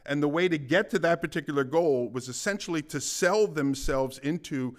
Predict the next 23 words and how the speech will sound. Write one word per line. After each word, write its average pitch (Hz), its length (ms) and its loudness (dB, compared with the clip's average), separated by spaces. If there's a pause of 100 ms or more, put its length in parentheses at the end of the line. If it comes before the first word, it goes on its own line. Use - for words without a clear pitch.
(120)
servitude 165 680 -4
for 135 140 -2
a 131 60 -2
period 139 260 -2
of 131 80 -4
time. 120 320 -4 (600)
And 131 240 -4 (200)
we, 135 240 -8
I, 135 220 -2 (100)
I 131 80 0
didn't 143 180 0
know 175 220 0
this, 127 260 -6
I 127 60 -8
came 139 240 -2
to 135 100 -6
discover 127 460 -6
this, 107 240 -8 (340)
over 147 460 0
about 147 400 0 (220)
almost 156 440 -2
one 170 300 -2
half 151 760 -6